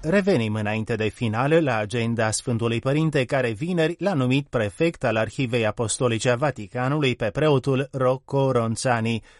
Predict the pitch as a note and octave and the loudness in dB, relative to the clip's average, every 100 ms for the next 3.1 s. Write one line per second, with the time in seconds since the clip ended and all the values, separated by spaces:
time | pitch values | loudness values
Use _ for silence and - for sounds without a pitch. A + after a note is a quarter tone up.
0 | - F3+ C#3+ A2 G#2+ C#3+ D3 A#2+ G2+ - | -8 -4 0 0 0 0 0 -2 -6 -2
1 | B2+ - B2+ A2+ A#2 C#3 C#3+ A#2+ A2+ G#2+ | -2 0 -2 -2 0 0 0 -2 -2 0
2 | C3+ A2 - B2+ A2 G#2 G#2 D3 D#3 C#3 | 0 0 -2 -2 -2 -4 -6 -2 0 0